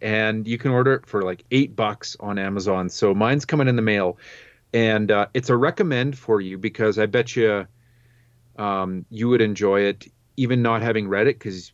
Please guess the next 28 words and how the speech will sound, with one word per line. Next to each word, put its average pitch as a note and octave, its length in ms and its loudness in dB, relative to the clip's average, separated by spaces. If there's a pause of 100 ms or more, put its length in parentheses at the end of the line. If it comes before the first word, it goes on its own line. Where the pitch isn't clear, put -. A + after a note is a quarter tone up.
I G#2 120 -8
know G#2 80 -4
you G#2 140 -4
read G#2 300 -2 (240)
anything A2+ 460 -2
Black G2+ 260 0
Flag. G#2 440 2
But G2+ 260 -2 (260)
here's F3+ 300 2
the D3+ 120 4
other C3+ 220 2
thing, G#2 340 -4
though, F#2+ 360 -2 (180)
that A2+ 260 0 (200)
it B2 120 -6
might B2+ 340 0
be C#3 280 -2
even B2+ 400 0
more G#2+ 560 2
of G#2 140 -4
a G2+ 60 2
recommend G2 640 -2
for F#2 280 2
you. D#2 240 -8 (920)
So A#2 160 2
this A#2+ 200 0
author, C3 500 0
Tim, G#2 400 -2